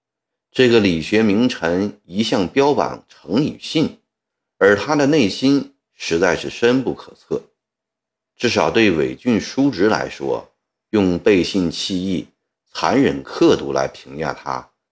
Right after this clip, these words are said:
是毫不苛刻的。康福怀着对韦俊、韦以德的深重愧疚，在东连山下哭泣祭拜，明纸在火中焚化。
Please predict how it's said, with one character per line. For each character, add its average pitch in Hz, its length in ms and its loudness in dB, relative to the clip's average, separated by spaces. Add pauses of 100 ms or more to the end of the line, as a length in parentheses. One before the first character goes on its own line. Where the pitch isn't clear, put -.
(220)
是 104 240 0
毫 82 200 -2
不 110 160 -2
苛 123 240 0
刻 - 400 0
的。 - 140 -14 (2500)
康 117 320 0
福 101 320 2
怀 82 300 0
着 95 100 2
对 104 200 0
韦 71 280 -4
俊、 107 400 -2 (320)
韦 110 240 2
以 78 140 0
德 76 180 0
的 90 160 4
深 127 300 0
重 120 220 0
愧 82 400 0
疚， 62 140 -18 (720)
在 95 240 4
东 101 180 2
连 92 200 2
山 95 260 0
下 80 420 -4 (200)
哭 127 320 -2
泣 92 360 -4
祭 104 320 -2
拜， 67 300 -8 (800)
明 110 300 4
纸 76 300 0
在 92 200 0
火 71 240 -4
中 87 200 -4
焚 65 360 -16
化。 113 340 -8